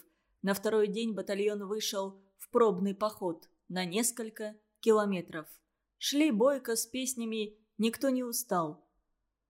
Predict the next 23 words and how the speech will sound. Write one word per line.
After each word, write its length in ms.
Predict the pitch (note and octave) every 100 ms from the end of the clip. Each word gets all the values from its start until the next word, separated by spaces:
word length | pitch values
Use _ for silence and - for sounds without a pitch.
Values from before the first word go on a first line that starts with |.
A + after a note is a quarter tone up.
| _ _
"Поход 500 | G#3 A#3 C4 D#4 D#4
ничего, 880 | D4+ C#4+ - D4 D4+ C#4+ G3+ D#3+ D#3 -
плохо, 420 | A#3 C#4 C4+ B3+
что 180 | B3+ B3+
состав 580 | - B3 - D4 B3+
молодой, 640 | G3+ F#3 F3+ F3 E3 D3 D3 _
не 180 | F#3 G3+
втянутый", — 840 | - A3+ B3 A3+ - D#3+ C3 - _ _ _ _ -
говорили 520 | F3+ F#3 F#3 F#3+ F3
командиры. 760 | F#3+ F3+ F3+ F3 E3 D#3 D3 _ _ _ _ -
Бойцы 460 | F#3+ G#3+ G#3+ - D4+
обижались, 800 | C#4 C4+ B3+ D4 D4 F#3 F#3 -
им 240 | G3 G3
казалось, 480 | G3 G#3 G3+ G3+ G3
что 240 | F#3+ - F#3+
они 260 | G3 G#3
уже 360 | G3+ F#3 G3+ F#3+
втянулись 640 | - A3 F#3+ A3+ B3+ B3
в 40 | -
поход. 480 | A3+ - F#3 D#3+ _ _ _
Впрочем, 880 | - - - G#3+ C4 C#4 - C4 C4
всем 420 | - - G#3+ A#3
было 480 | A3+ A3+ A3+ A3+ A3+